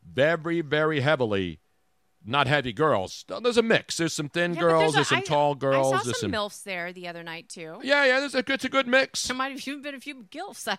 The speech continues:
Speaker 2: not sure.
Speaker 1: You know, I, I, I'm not gonna, no, it's not Domenica. It's not the bartenders and the help staff there. They're all great.
Speaker 2: They're wonderful, but they are a little bit on the young side.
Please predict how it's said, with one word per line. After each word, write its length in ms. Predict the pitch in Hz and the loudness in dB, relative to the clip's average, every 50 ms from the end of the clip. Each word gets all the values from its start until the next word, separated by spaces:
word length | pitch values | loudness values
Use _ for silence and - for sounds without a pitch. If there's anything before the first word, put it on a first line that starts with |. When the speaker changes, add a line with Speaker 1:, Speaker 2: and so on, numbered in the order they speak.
| - | -6
Speaker 2:
not 260 | - 233 294 - - 254 | -8 -6 -6 -6 -6 -10
sure. 480 | - - 320 370 370 285 - 156 190 - _ _ | -10 -8 -6 -6 -6 -6 -8 -10 -14 -16 _ _
Speaker 1:
You 100 | 127 131 | -12 -12
know, 160 | 143 170 190 202 | -8 -8 -6 -6
I, 80 | 180 175 175 160 165 165 139 147 | -6 -6 -6 -8 -10 -12 -10 -10
I, 80 | 156 139 - - - - _ _ _ _ _ _ _ _ _ _ _ _ _ _ _ _ _ - | -10 -10 -10 -14 -20 -20 _ _ _ _ _ _ _ _ _ _ _ _ _ _ _ _ _ -6
I'm 120 | 156 180 | -4 0
not 200 | 208 220 233 - | 0 0 0 2
gonna, 200 | 202 202 190 160 - - | 0 0 0 -2 -4 -2
no, 220 | 175 190 185 165 | 2 4 4 4
it's 120 | 151 - | 4 2
not 160 | 190 220 233 - | 0 -2 0 0
Domenica. 420 | 208 180 165 156 143 131 - - | 2 4 4 4 4 2 -2 -6
It's 180 | - 156 - - | -12 -16 -10 -6
not 140 | 214 220 214 | -6 -4 -4
the 60 | - | -4
bartenders 720 | 160 123 143 143 147 143 - - 135 135 127 127 127 127 110 | -4 0 2 2 2 2 2 0 0 0 0 0 -2 0 0
and 140 | 117 104 98 | -2 -2 -4
the 60 | 95 | -6
help 260 | 90 95 117 120 - | -2 -2 -2 -2 -2
staff 320 | - - - 90 78 78 - | -6 -6 -4 -4 -4 -4 -6
there. 120 | 82 78 | -6 -6
They're 140 | 98 147 165 | -4 -2 -2
all 120 | 147 113 95 | -2 -2 -4
great. 360 | - 92 98 98 - - - - - | -4 -2 -2 -2 -4 -6 -12 -14 -10
Speaker 2:
They're 140 | 202 202 | -8 -8
wonderful, 1000 | 202 196 196 214 233 233 226 233 214 - 226 208 196 190 190 190 185 185 185 185 185 | -8 -8 -6 -6 -4 -4 -4 -6 -8 -8 -8 -6 -4 -4 -4 -4 -6 -6 -8 -10 -10
but 220 | 185 196 190 - - | -10 -10 -10 -8 -10
they 160 | 196 185 180 | -10 -8 -6
are 160 | 175 170 175 | -6 -6 -6
a 80 | 175 180 | -8 -10
little 180 | 175 175 175 | -12 -16 -14
bit 160 | 165 180 170 | -14 -12 -12
on 140 | 170 165 165 | -12 -12 -12
the 80 | 165 160 | -14 -14
young 220 | 156 147 127 135 - | -14 -14 -14 -14 -16
side. 240 | - 78 64 - | -16 -16 -16 -18